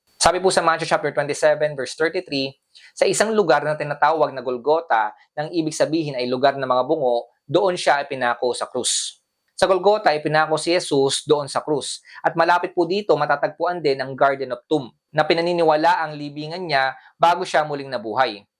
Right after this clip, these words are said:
Ang burol ay merong hugis bungong bato, kaya tinawag po ito na Golgotha o Calvary. Ang Garden of Tomb ngayon ay isang tahimik na lugar ng panalangin. Dinadayo po ito ng libu-libong mga Kristiyano bawat taon.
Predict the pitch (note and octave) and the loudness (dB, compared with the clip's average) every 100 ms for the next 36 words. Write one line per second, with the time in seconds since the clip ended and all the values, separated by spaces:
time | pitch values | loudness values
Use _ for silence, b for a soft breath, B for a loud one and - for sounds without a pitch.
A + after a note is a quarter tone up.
0 | - E3+ G3+ G3+ F#3 E3+ E3 D#3+ D3+ E3+ | -2 2 4 4 2 4 2 2 0 0
1 | D#3+ D3+ D3+ C#3+ C3+ A#2 - C#3+ - - | 0 -4 -2 -2 2 0 2 2 2 2
2 | E3+ E3+ E3+ D#3+ D#3 E3 E3+ D#3+ C#3+ C#3+ | 2 4 0 0 0 -6 -8 -4 -2 -2
3 | C#3 C3+ C3 D#3+ E3 C#3 C3 C#3+ B2+ A#2+ | -2 -2 2 2 4 2 2 0 -4 -4
4 | G#2+ A2+ C3 - - D#3 F3 E3+ E3 - | -4 -8 -8 -12 -6 2 2 2 -4 0
5 | G3 F3 E3 E3 F3 D#3 D#3 D#3 D#3+ D#3 | 2 2 0 0 2 2 0 -8 -6 -6
6 | D3+ C3+ D3+ D3 - D3+ F3+ D3 C#3 C#3 | -4 -4 -4 -6 -6 -2 2 2 2 -4
7 | C3+ C3+ B2+ A2 C3+ A#2 G2 _ _ - | -4 -2 2 0 0 -12 -14 _ _ -2
8 | E3 E3 E3 E3 E3 D#3 D#3 D3+ D3 D#3 | 0 2 2 0 -6 -2 -2 -2 -4 -2
9 | D#3+ D#3+ D#3 D3 D3 C#3+ C3+ - E3+ F3+ | 0 0 0 0 -2 -2 -4 -2 0 0
10 | D#3+ C#3 C3 B2+ B2+ A#2 C3+ A2+ | 0 2 2 2 0 -2 -2 -4